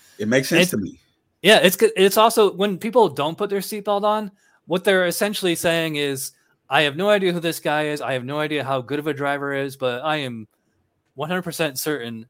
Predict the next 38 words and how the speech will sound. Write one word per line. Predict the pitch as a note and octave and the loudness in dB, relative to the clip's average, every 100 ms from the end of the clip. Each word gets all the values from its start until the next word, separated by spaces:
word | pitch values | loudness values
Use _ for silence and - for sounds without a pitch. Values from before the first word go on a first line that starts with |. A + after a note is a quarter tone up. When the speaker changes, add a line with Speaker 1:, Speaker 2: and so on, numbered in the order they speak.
| - | -6
Speaker 2:
that | C3 A#2+ - _ | -4 -4 -8 _
nothing | D3+ E3+ G3 D#3 | -2 0 -2 0
bad | D#3 D3+ | 4 4
is | D#3 C3 | 2 0
gonna | C#3 A#2+ | -2 -2
happen, | C3 B2 G#2+ G2 | -2 -4 -8 -6
so | C3+ | -4
I | |
don't | C#3 C#3+ | -4 -6
need | C3+ | -8
to | B2+ | -8
do | B2 A#2+ | -8 -8
this," | G2+ G2+ - | -8 -10 -12
you | A2+ | -8
know? | A2+ A2+ G#2+ | -6 -4 -6
Speaker 1:
Yeah, | - | -4
I've | A2 B2+ | 0 2
had | B2+ A#2 | 4 4
a | |
guy | A2 A2 G#2 | 4 2 2
tell | A#2 A2+ | 2 0
me, | G#2 | -2
"So | G#2 G#2 G#2 | -4 -2 0
I | A2+ | 0
trust | - A2 - | -2 -2 -4
your | G#2 | -6
driving." | G2+ A2 G2 G2+ | -2 -2 -2 -8
I | |
said, | - A2 | -6 -6
"You | G#2 | -6
shouldn't." | G2 D3 E3 E2 - | -10 -10 -10 -12 -16
Speaker 2:
<laughs> | _ _ _ _ _ _ | _ _ _ _ _ _
No, | C3+ F#3 | -2 0
you | C3+ D#3 | 0 0
don't | F#3 | -2
know | C3 B2 | -4 -6
me. | D3 | -6
<laughs> | C3 | 2